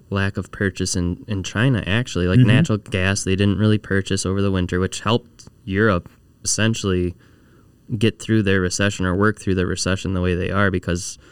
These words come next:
Speaker 1: natural gas prices came down as much as they did over there to help alleviate the inflation problems that they have. Um, but you essentially have a big player in the market that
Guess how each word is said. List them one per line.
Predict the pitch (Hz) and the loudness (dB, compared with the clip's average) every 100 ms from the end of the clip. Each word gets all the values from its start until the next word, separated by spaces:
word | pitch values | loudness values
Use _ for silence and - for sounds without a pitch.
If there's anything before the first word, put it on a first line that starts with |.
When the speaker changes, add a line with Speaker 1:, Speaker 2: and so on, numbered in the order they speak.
| - - - - - | -20 -20 -20 -10 -2
Speaker 1:
natural | 101 92 | -2 -2
gas | 90 95 - | -2 -2 -2
prices | - 90 90 | -4 -4 -4
came | - 90 90 | -4 -2 0
down | 92 104 | 2 2
as | 98 | 0
much | 90 85 | -2 -4
as | 80 | -4
they | 87 | -2
did | 92 107 | 2 2
over | 101 87 | 4 2
there | 85 85 | 0 0
to | 87 | -2
help | 90 82 - | -4 -4 -6
alleviate | 110 90 95 95 90 90 - - | -4 0 0 2 0 0 -2 -4
the | 85 | -4
inflation | 85 - 101 - 90 | -2 -2 -2 -2 -4
problems | 73 55 87 | -4 -4 -4
that | 78 - | -4 0
they | 101 104 | 2 2
have. | 85 80 95 - - - - - | -2 -6 -8 -10 -20 -20 -20 -6
Um, | 92 90 85 82 - _ - | -2 0 0 -4 -8 _ -4
but | 95 - | -4 -4
you | 113 98 | -2 0
essentially | 98 113 113 95 | 2 2 2 0
have | 90 | 0
a | 90 | 0
big | 78 101 - | 0 0 -2
player | - 113 117 101 | -2 2 4 4
in | 92 98 | 2 2
the | 87 | 2
market | 95 117 - 87 | 2 0 -2 -2
that | 90 | -2